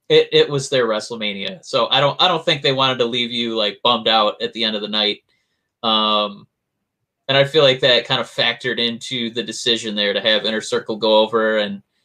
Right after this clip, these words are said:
you know, it's the group, you sing along to their song as they come out, as ridiculous as the lyrics are for Judas.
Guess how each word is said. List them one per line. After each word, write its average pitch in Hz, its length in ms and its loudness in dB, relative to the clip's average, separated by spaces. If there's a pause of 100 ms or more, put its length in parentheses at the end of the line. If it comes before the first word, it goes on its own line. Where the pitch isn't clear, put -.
(160)
you 160 100 0
know, 135 60 6
it's 120 140 0
the 131 60 -4
group, 131 340 2
you 120 80 -6
sing 143 240 0
along 127 300 2
to 123 80 0
their 113 100 0
song 135 420 0
as 127 120 -4
they 127 100 0
come 123 260 -2
out, 123 220 2
as 123 180 -6
ridiculous 135 600 0
as 131 260 2
the 127 100 -6
lyrics 165 420 2
are 151 200 0
for 147 140 -6
Judas. 147 560 -6